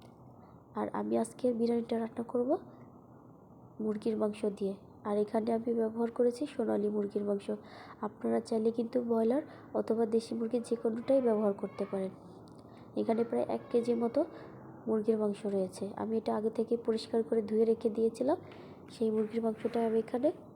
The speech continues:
দিয়ে দিয়েছি। দিয়ে আমি পেঁয়াজ, আলু আর মুরগির মাংসটা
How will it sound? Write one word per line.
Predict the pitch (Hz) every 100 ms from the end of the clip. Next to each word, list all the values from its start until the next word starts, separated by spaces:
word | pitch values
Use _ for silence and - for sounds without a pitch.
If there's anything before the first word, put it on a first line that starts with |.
| - - - - - -
দিয়ে | 220 220 208
দিয়েছি। | 208 208 - 202 - - -
দিয়ে | 220 233 233
আমি | 226 311 - - - - - - - - -
পেঁয়াজ, | 233 220 226 240 -
আলু | 220 233 269
আর | 226 214
মুরগির | 220 214 226
মাংসটা | 226 - 226